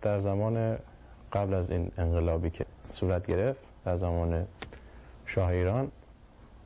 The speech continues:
به نظر من در اون موقع ایران نیاز به یک سری اصلاحات داشت.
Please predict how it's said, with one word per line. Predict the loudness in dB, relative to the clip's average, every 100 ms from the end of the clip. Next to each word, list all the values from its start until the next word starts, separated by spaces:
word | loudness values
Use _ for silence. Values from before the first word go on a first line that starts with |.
| -6
به | 0
نظر | 2 4 2
من | 2 2
در |
اون | 2 2 -2 -4 -2
موقع | 2 2 2 0 0
ایران | 0 2 0 -4 -12 -20 -2
نیاز | 0 2 0
به | 0 0 -2 -12 -18 -20 -16 -2
یک | -2 0
سری | -2 2
اصلاحات | 0 0 0 2 0 0
داشت. | -4 -4 -14